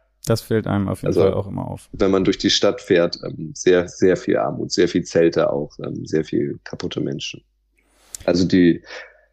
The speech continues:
Speaker 2: das hatte ich vorher schon gelesen, ähm, entweder ist man in L A richtig reich oder richtig arm. So ein Mittelding gibt's irgendwie gar nicht. Und, äh, wenn man durch die Straßen fährt, kann ich das auf jeden Fall bestätigen. Das ist schon krass.
Speaker 1: Ja. Gut.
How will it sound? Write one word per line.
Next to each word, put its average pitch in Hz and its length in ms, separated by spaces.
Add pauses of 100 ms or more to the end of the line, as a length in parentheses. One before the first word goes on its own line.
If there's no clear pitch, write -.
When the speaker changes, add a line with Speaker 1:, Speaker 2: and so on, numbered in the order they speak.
Speaker 2:
das 107 160
hatte 120 140
ich - 100
vorher 143 220
schon 135 200
gelesen, 110 440 (220)
ähm, - 100 (360)
entweder 113 420
ist - 160
man 98 160
in 87 220
L 90 160
A 98 340
richtig 104 380
reich 104 300
oder 92 180
richtig 92 360
arm. 80 280
So - 80
ein 87 100
Mittelding 87 460
gibt's - 260
irgendwie 101 300
gar 95 240
nicht. 95 200
Und, 85 260
äh, 82 220
wenn 85 100
man 85 120
durch 87 140
die 92 80
Straßen 85 420
fährt, - 320
kann 78 220
ich 76 100
das - 240
auf 78 140
jeden 80 140
Fall 76 140
bestätigen. 67 540
Das - 140
ist - 100
schon - 160
krass. - 340 (220)
Speaker 1:
Ja. 123 160 (1800)
Gut. 143 320